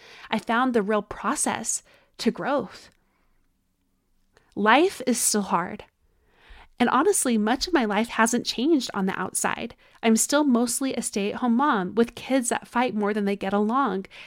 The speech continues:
I have to sweep the floor constantly and fold the laundry. And I have daily to bigger stressors that challenge me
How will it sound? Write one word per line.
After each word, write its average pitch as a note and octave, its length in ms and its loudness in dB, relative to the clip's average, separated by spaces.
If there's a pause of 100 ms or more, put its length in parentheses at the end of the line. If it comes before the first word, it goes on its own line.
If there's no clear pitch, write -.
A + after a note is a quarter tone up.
(160)
I G#3+ 60 2
have G#3 220 -4
to C4 100 -2
sweep B3 320 -6
the C#4 80 -2
floor C4+ 400 -2 (120)
constantly - 760 0
and G#3 180 -2
fold C#4+ 220 -6
the C#4 100 -4
laundry. A#3 560 -2 (320)
And B3 80 2
I A#3 60 4
have G#3+ 320 -2
daily A#3 500 0
to G#3+ 140 -2
bigger A#3 320 0
stressors G3 540 -6
that F#3+ 180 -8
challenge G#3+ 500 -2
me F3 240 -6